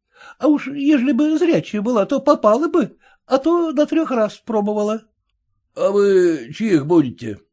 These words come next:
спросил женщину купец. — Купцов Сподвигаевых, солью не торгуют,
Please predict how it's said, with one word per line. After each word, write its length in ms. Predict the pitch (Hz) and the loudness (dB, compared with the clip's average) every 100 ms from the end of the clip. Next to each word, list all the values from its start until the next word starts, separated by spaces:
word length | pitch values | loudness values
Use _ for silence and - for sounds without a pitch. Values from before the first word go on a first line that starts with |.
| _ _ | _ _
спросил 460 | _ 117 120 120 104 | _ -10 -6 -6 -4
женщину 420 | 113 98 - 101 | -6 -6 -10 -10
купец. — 500 | 113 104 90 - _ _ _ _ _ _ _ - 233 | -10 -10 -12 -16 _ _ _ _ _ _ _ -16 -4
Купцов 480 | 311 339 - 339 - | 0 0 0 -2 -2
Сподвигаевых, 1040 | - - 330 359 254 196 190 208 226 - _ _ - 294 | -10 -8 0 0 2 0 0 -4 -10 -18 _ _ -10 -8
солью 400 | - 330 185 196 | 0 0 2 -2
не 100 | 196 | -4
торгуют, 580 | 214 214 208 226 233 | -4 -4 -4 -6 -8